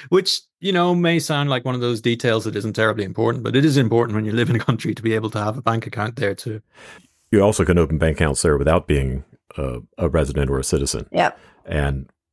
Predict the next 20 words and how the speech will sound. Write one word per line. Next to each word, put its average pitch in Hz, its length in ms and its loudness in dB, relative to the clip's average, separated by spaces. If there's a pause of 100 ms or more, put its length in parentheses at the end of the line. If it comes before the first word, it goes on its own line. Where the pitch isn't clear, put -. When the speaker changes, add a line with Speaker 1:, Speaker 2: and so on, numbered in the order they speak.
(240)
Speaker 2:
we 104 100 4
find 101 220 4
ourselves 87 340 2
wishing 90 300 4
that 71 140 2
we 78 100 2
had 87 240 2
at 71 80 -2
the - 80 0
time, 90 340 2
because 71 400 0
it 73 120 -2
would 80 100 2
have 76 100 0
earned 78 240 2
about 71 220 0
thirteen 78 340 0
percent - 340 -2
by 71 120 0
now 65 320 -6